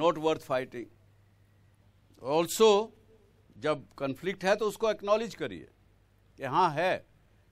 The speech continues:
उसको कारपेट के नीचे दबाने से वो कॉन्फ्लिक्ट दूर नहीं हो जाएगा, चला नहीं जाएगा।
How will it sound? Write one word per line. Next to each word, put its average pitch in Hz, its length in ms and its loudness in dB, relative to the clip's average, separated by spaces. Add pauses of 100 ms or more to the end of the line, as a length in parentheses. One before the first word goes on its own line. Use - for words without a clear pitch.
(880)
उसको 180 400 -2
कारपेट 160 460 2
के 196 120 -2
नीचे 196 280 -2
दबाने 175 400 2
से 190 240 -2
वो 180 140 -2
कॉन्फ्लिक्ट 165 420 -6
दूर 165 240 -2
नहीं 175 160 -4
हो 143 140 -4
जाएगा, 110 360 -2
चला 147 320 -2
नहीं 139 160 -4
जाएगा। 60 360 -10